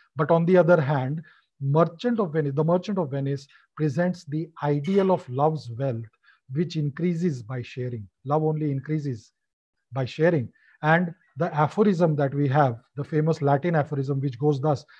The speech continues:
amor vincit omnia, which means love conquers all,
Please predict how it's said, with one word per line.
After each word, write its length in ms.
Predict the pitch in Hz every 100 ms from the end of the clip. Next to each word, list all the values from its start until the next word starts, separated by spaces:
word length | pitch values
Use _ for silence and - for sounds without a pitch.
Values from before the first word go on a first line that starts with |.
| _ _
amor 400 | 147 143 160 165
vincit 440 | 147 156 151 156 151
omnia, 420 | 143 147 147 127
which 240 | 123 139
means 340 | 147 170 185 - - _
love 420 | 127 139 156 151 151
conquers 600 | 156 151 156 160 170 156
all, 400 | 160 170 180 123